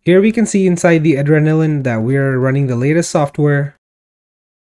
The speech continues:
And now to enable your A F M F two, go over to the gaming tab and then go over to graphics.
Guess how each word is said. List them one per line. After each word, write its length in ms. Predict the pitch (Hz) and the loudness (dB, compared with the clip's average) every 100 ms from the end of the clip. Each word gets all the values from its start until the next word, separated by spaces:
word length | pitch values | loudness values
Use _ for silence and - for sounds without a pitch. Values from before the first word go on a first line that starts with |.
| _ _ | _ _
And 160 | 143 139 | -6 -2
now 240 | 143 156 | 0 0
to 180 | 180 175 | 0 0
enable 460 | 139 139 151 160 151 | 0 2 2 2 2
your 200 | 135 135 | 0 -2
A 180 | 170 143 | -4 -2
F 200 | 139 139 - | -2 -4 -8
M 200 | 165 139 | -6 -4
F 240 | 131 - | -6 -10
two, 360 | - 147 139 160 - _ - | -6 -2 -2 -4 -10 _ -4
go 220 | 156 165 | 0 2
over 180 | 185 202 | 4 2
to 160 | 208 | 2
the 80 | 185 | 0
gaming 440 | 151 147 151 156 | 2 2 2 0
tab 420 | 151 147 135 131 - _ _ _ | -2 -2 -2 -4 -10 _ _ _
and 180 | 135 135 | -8 -4
then 220 | 135 131 | -4 -4
go 240 | 127 143 151 | -2 -2 0
over 160 | 165 175 | 0 0
to 180 | 180 | 0
graphics. 760 | 147 143 127 - 117 - - - | 0 -2 -2 -6 -8 -10 -18 -20